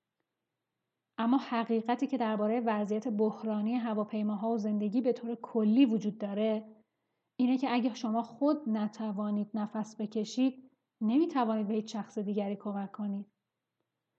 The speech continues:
اما لزومی نداره که حتما وضعیت بحرانی هواپیما رو تجربه کنید تا دستورالعمل حکیمانش رو در زندگی به کار ببرید.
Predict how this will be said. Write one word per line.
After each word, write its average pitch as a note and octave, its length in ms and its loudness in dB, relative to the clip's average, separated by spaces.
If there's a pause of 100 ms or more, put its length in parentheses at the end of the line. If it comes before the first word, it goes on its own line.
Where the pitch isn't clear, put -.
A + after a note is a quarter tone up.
(240)
اما G4 180 6
لزومی F4 340 6 (160)
نداره F4+ 200 4
که C4 120 0
حتما A#3+ 400 0
وضعیت A3+ 280 4
بحرانی A3+ 440 4
هواپیما A3 720 0
رو C#4+ 100 4
تجربه G#3 500 -2
کنید G#3+ 300 -4
تا A3 120 -4
دستورالعمل G#3+ 760 -2
حکیمانش G#3+ 720 -2
رو A3 60 -4
در G#3 140 0
زندگی G3+ 360 -2
به G#3 120 -2
کار G#3 240 -4
ببرید. G3+ 440 -4